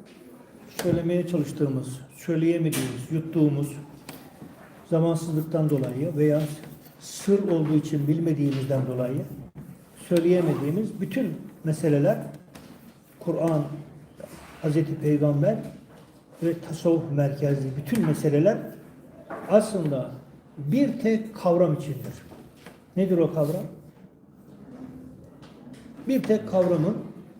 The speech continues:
anlaşılması içindir. Hı? İnsan olmak. İnsan olmak için.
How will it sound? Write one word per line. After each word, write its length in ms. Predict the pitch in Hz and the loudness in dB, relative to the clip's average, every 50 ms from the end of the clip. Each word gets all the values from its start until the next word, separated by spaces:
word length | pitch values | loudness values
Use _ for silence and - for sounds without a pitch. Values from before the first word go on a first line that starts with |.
| - - | -6 0
anlaşılması 680 | 208 214 220 226 214 - 214 190 175 165 147 - - - | 2 4 4 4 4 2 2 0 0 0 -2 -2 -4 -8
içindir. 340 | - - - - - - - - - - - - - - - - - - - - - - 226 233 233 - - - - - - - - - - - - - - - - - - | -10 -10 -12 -12 -12 -14 -14 -16 -18 -18 -18 -18 -18 -20 -20 -20 -20 -20 -18 -18 -16 -14 -14 -14 -14 -16 -16 -18 -18 -20 -20 -20 -20 -20 -18 -16 -14 -14 -14 -14 -14 -10 -4
Hı? 160 | 175 185 214 - - - - - - - - - - - - - - - - - - - - - - - - - - - - - | 0 0 0 0 -2 -4 -8 -10 -10 -12 -12 -12 -14 -14 -16 -18 -20 -20 -20 -20 -20 -20 -20 -20 -20 -20 -20 -20 -20 -20 -10 -6
İnsan 320 | 240 247 220 254 254 240 | -4 -4 -2 0 0 0
olmak. 300 | 214 160 135 120 - 123 - - - - - - - - - - - - - - - - - - - - - - - - - - - - - - - - - - - - - - - - - - - | 0 0 -2 -4 -8 -10 -12 -14 -18 -18 -20 -20 -20 -20 -20 -20 -20 -20 -20 -20 -20 -18 -18 -18 -20 -20 -20 -20 -20 -20 -20 -20 -20 -20 -20 -20 -18 -18 -18 -14 -12 -12 -12 -12 -14 -16 -20 -10 -6
İnsan 300 | 208 190 - - 226 220 | -4 -4 0 2 4 4
olmak 380 | 208 165 147 131 117 - - - | 4 2 2 -2 -4 -8 -10 -12
için. 180 | - - - | -14 -16 -20